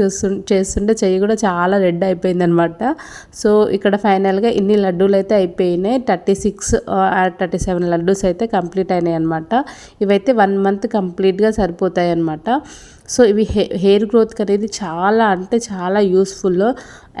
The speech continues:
And మనకి హెయిర్ లాస్ అవుతుంది అన్నప్పుడు ఈ లడ్డు తీసుకుంటే మనకి హెయిర్ లాస్ అనేది జ-, జ-, జరగదు. And కొత్తగా హెయిర్ అయితే వస్తుందన్నమాట. So, ఈ రోజైతే ఈ వీడియో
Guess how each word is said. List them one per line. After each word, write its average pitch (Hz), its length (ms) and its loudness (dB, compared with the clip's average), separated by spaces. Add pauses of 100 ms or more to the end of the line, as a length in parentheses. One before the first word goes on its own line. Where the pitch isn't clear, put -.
And 196 160 2 (180)
మనకి 202 300 0
హెయిర్ 196 300 2
లాస్ 202 280 0
అవుతుంది 185 680 0
అన్నప్పుడు 185 540 0
ఈ 202 180 0
లడ్డు 185 300 2
తీసుకుంటే 202 500 -2
మనకి 196 340 -2
హెయిర్ 180 220 2
లాస్ 190 240 0
అనేది 190 280 2
జ-, 175 360 -2
జ-, - 340 -6
జరగదు. 180 500 2 (400)
And 202 140 2
కొత్తగా 208 480 0
హెయిర్ 202 300 0
అయితే 180 220 0
వస్తుందన్నమాట. 185 880 -2 (560)
So, 208 100 2 (260)
ఈ 202 460 0
రోజైతే 190 480 2
ఈ 185 280 -2
వీడియో 180 500 2